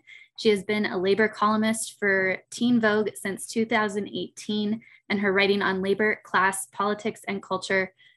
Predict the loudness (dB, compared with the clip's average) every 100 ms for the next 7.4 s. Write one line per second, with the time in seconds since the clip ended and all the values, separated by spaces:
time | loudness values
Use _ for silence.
0 | -2 -2 0 2 2 2 0 0 0 0
1 | -2 -2 -4 -2 -2 -4 -6 -2 -2 -2
2 | -6 -4 -4 0 0 0 -2 -2 0 -2
3 | -6 0 2 2 -2 -6 0 2 2 2
4 | 0 0 -2 0 0 2 0 0 -4 -12
5 | -20 _ -6 0 4 4 4 0 0 -2
6 | -2 -4 -2 -2 -2 -2 -2 -2 -4 -4
7 | -6 -6 -6